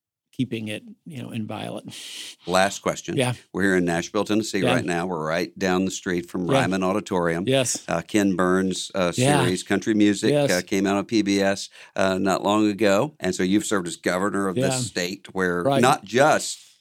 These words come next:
Speaker 2: Nashville,
Speaker 1: Yeah.
Speaker 2: but Memphis.
Speaker 1: Yeah.
Speaker 2: So there's been,
Speaker 1: Yeah.
Speaker 2: uh, what
Speaker 1: Well, in East Tennessee, it, I'd, mo-, I'd make
Speaker 2: Oh,
Speaker 1: the
Speaker 2: of
Speaker 1: argument,
Speaker 2: course.
Speaker 1: kinda worked
Speaker 2: Yes,
Speaker 1: its way
Speaker 2: of
Speaker 1: from Bristol
Speaker 2: course.
Speaker 1: down to Knoxville.
Speaker 2: That's right.
Speaker 1: Yeah.
Speaker 2: That's right. Uh, so the whole state is
Speaker 1: Right.
Speaker 2: really a, a musical center for the entire United States.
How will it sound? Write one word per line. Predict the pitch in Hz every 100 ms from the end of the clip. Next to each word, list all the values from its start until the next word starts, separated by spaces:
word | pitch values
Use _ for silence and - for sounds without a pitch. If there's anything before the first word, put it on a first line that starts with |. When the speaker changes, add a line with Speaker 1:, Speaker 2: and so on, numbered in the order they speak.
| _
Speaker 2:
Nashville, | 92 101 123 117
Speaker 1:
Yeah. | 95
Speaker 2:
but | 82
Memphis. | 95 117 123 131 117
Speaker 1:
Yeah. | 131 135
Speaker 2:
So |
there's | 123 110
been, | 110 104 - -
Speaker 1:
Yeah. | 131 120
Speaker 2:
uh, | 98 98 95 92 90
what | 87 98 127 262
Speaker 1:
Well, | 220
in | 175
East | 220 339
Tennessee, | 233 139 123 117
it, |
I'd, | 120 127
mo-, | 135 151 135
I'd | 147
make | 143
Speaker 2:
Oh, | 127
Speaker 1:
the | 107
Speaker 2:
of |
Speaker 1:
argument, | 135 135 214
Speaker 2:
course. | -
Speaker 1:
kinda | 156 135
worked | 143
Speaker 2:
Yes, | 160 170
Speaker 1:
its | 135
way | 143
Speaker 2:
of | 143
Speaker 1:
from | 135
Bristol | 139 135
Speaker 2:
course. | 147
Speaker 1:
down | 135 131
to | 123
Knoxville. | 127
Speaker 2:
That's | 107 110
right. | 139 127 131
Speaker 1:
Yeah. | 123
Speaker 2:
That's | 104 110
right. | 131 135 - _ - - -
Uh, | 107 107 104 98
so | - 101
the | 95 90
whole | 170 147
state | - - 151 101 82
is | 98 90
Speaker 1:
Right. | 95 110
Speaker 2:
really | 110 101 95 -
a, | 92 95 87
a | 90 90
musical | 95 101 110 110 107 - 90
center | 82 - 127 - 87
for | 95
the | 90 92
entire | 85 98 92
United | 90 87 90
States. | - 92